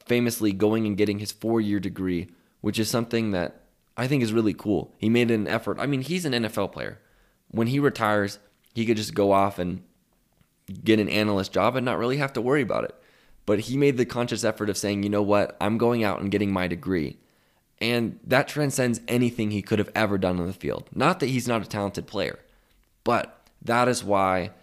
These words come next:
Larry Fitzgerald is my favorite player on the Arizona Cardinals, because of his dedication to the team on the field and his dedication to get better to himself off of it.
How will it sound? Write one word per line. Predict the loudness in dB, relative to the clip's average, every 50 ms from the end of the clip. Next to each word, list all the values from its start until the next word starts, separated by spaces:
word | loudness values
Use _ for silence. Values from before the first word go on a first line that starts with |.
| _ _ -4
Larry | 0 2 2 2
Fitzgerald | 2 0 -4 -6 -2 0 2 4 4 4 2 2 0
is | 0 0 0 -2 -6 -6
my | -4 -2 0 0 0 -2
favorite | -2 -2 -2 -2 -4 -6 -6
player | -4 -2 -2 0 0 -2 -2
on | -2 -4
the | -2 -2
Arizona | -2 -2 -2 -2 -2 -4 -6
Cardinals, | -4 -4 -4 -2 -2 -2 -4 -6 -8 -12 _ _ _ _ _ _ _
because | -4 -2 -2 0 0
of | -2 -4 -4
his | -6 -4 -2
dedication | 0 0 0 0 -2 -4 -6 -4 -4 -6 -8
to | -6 -8
the | -8 -8
team | -8 -6 -6 -6 -4 -4
on | -2 -2 -2
the | -2 -4
field | -4 -4 -2 -2 -2 -2 -4 -10 -16 -20 _ _ _ _ _ _
and | -4 -4
his | -4 -2
dedication | 0 0 0 0 0 -2 -2 -2 -4 -4 -8 -6
to | -4
get | -4 -4 -2 0
better | 0 0 0 0 -2
to | -4 -6 -6
himself | -6 -6 -6 -6 -6 -6 -6 -8 -12 -18 _ _ _ _ _ -10
off | -10 -10 -10
of | -12 -18 -18
it. | -20